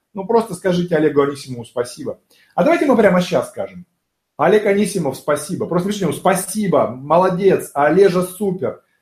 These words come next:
Какое-нибудь креативное пожелание прямо здесь в чате, пускай он увидит. Потому что благодаря Олегу Анисимову многие из нас И я в том числе еще раз убедился, что выиграть и победить можно, только выйдя за рамки правил.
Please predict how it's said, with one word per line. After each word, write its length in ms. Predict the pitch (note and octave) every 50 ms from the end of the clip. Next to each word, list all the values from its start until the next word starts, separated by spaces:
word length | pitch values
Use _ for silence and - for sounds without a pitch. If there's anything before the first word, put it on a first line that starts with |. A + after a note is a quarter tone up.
| _ _
Какое-нибудь 380 | - F3 E3+ A#3 G#3+ F3+ -
креативное 500 | G3+ G3 A3 A3 A3+ B3 A#3+ G3+ F3+ E3
пожелание 560 | D#3+ - E3 C#3+ D#3+ F#3+ G#3 G#3+ F3+ C#3+ C3 B2+
прямо 240 | F3+ G3+ G3+ F#3+
здесь 240 | E3+ D#3+ E3+ D3 -
в 60 | -
чате, 260 | - G#3 G3 F#3+ F#3+ B2+
пускай 340 | - C#3 C3 - A#3+ A#3+
он 60 | A3+ A#3+
увидит. 380 | A#3 A#3 F#3 B2 G2+ - _ _ _ _ _ -
Потому 280 | C3 C3+ F#3 G3+ A3
что 180 | - - F3+ D3
благодаря 520 | C#3 D#3 D3+ D3+ E3+ F3 G3+ G#3+ G3 E3+
Олегу 300 | E3 F#3 G3 - - D#3
Анисимову 600 | D3+ F3+ G#3+ G#3 - F#3+ E3 C3+ A#2 G#2 F#2+ - -
многие 640 | C3+ D#3 F#3 F#3 G3+ A3+ C4+ C#4 G#3+ G3+ F#3 D#3+ D3+
из 140 | D3+ C#3 D3
нас 380 | D3+ B2+ G2+ F#2 - - _ _ _ _ _ _ _ _ _ _ _ _ _ _ _ _ _ _ _ _ _ _ _ -
И 60 | F#3 F3+
я 200 | E3+ F#3+ G3 G3+
в 80 | G3+
том 160 | - G3+ F3
числе 380 | E3+ - F3 - - F3+ E3+ D#3+
еще 420 | E3+ E3+ - - - G3+ G#3 A3
раз 200 | A3 F3+ - -
убедился, 640 | D#3+ D3 C#3+ C#3+ C#3 C3 C3+ C3 B2 - - - - _ _ _ _ _ _ _ _ _ _
что 260 | - - - - G3
выиграть 760 | F3+ D3+ D3+ F#3+ A#3 B3+ C4 B3 A3 E3+ D#3 C#3 A2+ - - C#3
и 40 |
победить 460 | A#2+ - D#3+ D3+ E3 E3+ D#3 C#3+ C3+ C3+
можно, 300 | D3 C#3 C3 - - -
только 520 | - - - G3 G3+ G#3 G#3 - A3+ G#3
выйдя 460 | F#3 D3+ D#3 D#3+ E3 D#3+ D#3+ D#3+ D3
за 160 | C#3 D3 C#3+
рамки 320 | C3+ B2+ A#2+ A2+ - - -
правил. 380 | - - A2+ F#2+ F2 E2 -